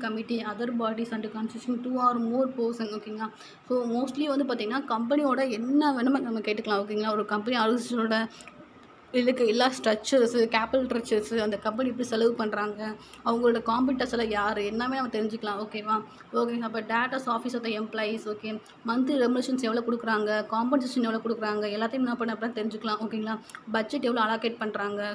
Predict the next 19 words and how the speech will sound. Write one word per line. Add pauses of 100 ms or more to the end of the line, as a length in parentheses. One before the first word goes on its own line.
சரிங்களா? (380)
இது
ஸ்டடி
இப்போ
தானே
உங்களுக்கு
தெரியும்
guys,
இதெல்லாம்
கேட்கணுமா, (140)
இதெல்லாம்
சொல்லணும் (380)
அப்படின்னு
சொல்லிட்டுலாம்
வந்து
அவங்க
கண்டிப்பாக
வந்து
என்ன